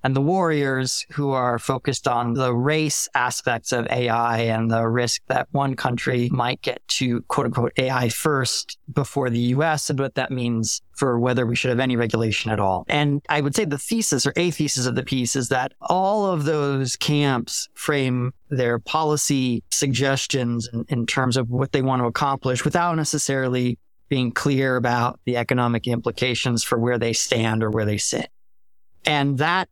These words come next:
effort to map a policy position onto where your pocketbook is, is something I had not seen in the debate about what we should care about when it comes to A I policy. And it helped me think about those proposals a little bit more critically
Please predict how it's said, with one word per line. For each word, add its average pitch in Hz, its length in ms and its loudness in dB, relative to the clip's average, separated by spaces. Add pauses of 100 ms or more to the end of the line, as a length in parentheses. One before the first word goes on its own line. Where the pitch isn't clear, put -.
effort 143 600 -2
to 123 300 -2
map 135 460 0
a - 80 -4
policy 151 480 -2
position 127 460 0
onto 123 300 2
where 120 280 2
your 117 260 0
pocketbook 127 600 -2
is, 117 360 -2 (340)
is 180 240 2
something 156 260 0
I 127 80 -2
had 135 120 0
not 131 260 0
seen 135 280 -2
in 131 120 -2
the 123 80 -2
debate 131 360 2
about 120 260 2
what 131 180 -2
we 131 80 0
should 127 220 -2
care 120 220 2
about 117 380 0 (140)
when 143 160 -2
it 123 80 -6
comes 120 220 -2
to - 100 -2 (120)
A 113 80 0
I 110 100 2
policy. 127 520 0
And 127 120 2
it 120 160 -6
helped - 460 -2
me 165 260 2
think 156 300 -2
about 127 340 0
those 120 200 0
proposals 120 720 0
a 117 40 -2
little 123 200 0
bit 127 120 0
more 123 160 0
critically 127 720 -2